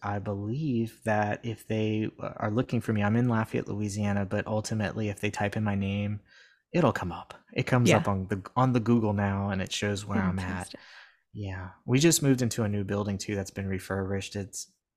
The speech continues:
Speaker 1: wonderful. It's a beautiful space. I'm very, very proud of it. So if anyone wants to come and, and, uh, see the <laughs> space,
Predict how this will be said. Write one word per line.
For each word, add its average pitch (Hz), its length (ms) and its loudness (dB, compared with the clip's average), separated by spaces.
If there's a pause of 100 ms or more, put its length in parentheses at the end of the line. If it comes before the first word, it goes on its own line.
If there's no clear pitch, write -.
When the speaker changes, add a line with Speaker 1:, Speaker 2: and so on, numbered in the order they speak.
(220)
Speaker 1:
wonderful. 98 800 -6
It's - 240 -12
a 110 40 -8
beautiful 95 520 -6
space. - 520 -16
I'm 101 180 -4
very, 98 320 -2
very 98 280 -4
proud - 260 -4
of - 120 -8
it. - 140 -10 (200)
So 95 480 -4
if - 200 -10
anyone 107 380 -2
wants 101 240 -4
to 107 80 -6
come 101 280 -4
and, 98 180 -4 (800)
and, 104 260 -4
uh, 95 360 -4 (120)
see - 240 -4
the 98 100 -4
<laughs> - 100 0
space, - 600 0